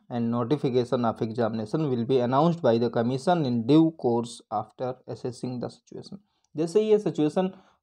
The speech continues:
थोड़ी बहुत कम होती चलेगी या फिर कम हो जाएगी, आपको तुरंत ही एग्जाम के बारे में नोटिफिकेशन दे दिया जाएगा कि आपका जो भी पोस्टपोन हो गया था एग्जाम, ये कब कब कराया जाएगा। ठीक है,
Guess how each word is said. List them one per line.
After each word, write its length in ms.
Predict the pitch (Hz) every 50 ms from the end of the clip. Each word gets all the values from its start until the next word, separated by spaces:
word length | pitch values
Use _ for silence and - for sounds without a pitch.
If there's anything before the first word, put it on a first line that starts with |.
| -
थोड़ी 180 | - 147 147 156
बहुत 260 | 156 156 160 160 156 - - _ _ _ -
कम 120 | 147 143 143
होती 280 | 139 135 127 120 - 139
चलेगी 420 | 131 139 120 120 120 117 117 151 202 202 - - _ _ _ _ _ _ _ _
या 160 | - 95 92 92
फिर 220 | 98 123 117 113 113 - _ _ _ _ _ _
कम 140 | - 131 135
हो 160 | 135 127 120
जाएगी, 380 | 110 117 113 117 127 143 185 220 220 - _ - -
आपको 380 | - - 101 - - - 151 151 139 123 - -
तुरंत 340 | 135 123 131 131 117 -
ही 60 | 160 185 226 - - _ _ _ _ _ _ _ _ _ -
एग्जाम 400 | 127 113 117 127 120 117 123 127 113
के 100 | - 127
बारे 240 | 113 113 107 117
में 120 | 123 160 190 226 - - - -
नोटिफिकेशन 680 | 127 120 120 107 123 - 127 107 117 113 107 170 185 214 - - -
दे 160 | 127 139 131
दिया 220 | 110 120 117 117
जाएगा 340 | 104 113 120 139 156 208 214 220
कि 300 | 214 - 165 139 127 110 - - -
आपका 260 | 113 117 - - 139
जो 140 | 127 120 131
भी 100 | 127 143 147
पोस्टपोन 500 | - 139 131 127 127 - - 135 131 127
हो 180 | 107 123 131
गया 180 | 123 127 113 110
था 140 | 107 - 151
एग्जाम, 340 | 156 160 180 190 202 202 175
ये 180 | 147 135 120 117 117 - _
कब 180 | - 131 120 - -
कब 160 | - - 190 -
कराया 280 | 143 123 117 113 113
जाएगा। 300 | 120 147 170 185 190 214 233 - - _ _ _ _ _ _ _ _ _ _ _ _ _ _ _ _ _ _ _ _ _
ठीक 100 | - 131
है, 80 | 139 170